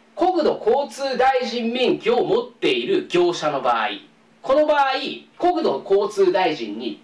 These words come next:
直接届け出をするんじゃなくて、この下ですね。案内所の所在地を管轄する知事を経由して、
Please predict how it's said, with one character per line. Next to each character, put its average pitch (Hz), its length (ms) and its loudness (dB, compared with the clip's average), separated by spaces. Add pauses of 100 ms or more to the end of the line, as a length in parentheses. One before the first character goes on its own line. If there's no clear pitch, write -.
直 294 140 -2
接 302 300 -6
届 277 240 2
け 269 40 0
出 262 80 0
を 240 60 2
す 262 160 -4
る 247 100 -4
ん 208 60 -4
じ - 100 -2
ゃ - 60 -2
な - 60 -10
く - 80 -20
て、 - 340 -2 (320)
こ 277 140 2
の 233 80 2
下 269 240 -2
で 254 80 -2
す 220 100 -8
ね。 - 220 -12 (560)
案 330 360 2
内 311 240 -2
所 285 80 -4
の 277 100 -2
所 277 160 -2
在 294 260 2
地 269 100 -2
を 214 120 2
管 294 340 0
轄 285 140 0
す 277 140 -10
る 240 120 -8
知 302 220 -4
事 - 260 -6
を 247 180 2
経 320 420 0
由 302 140 4
し 277 260 -8
て、 - 380 0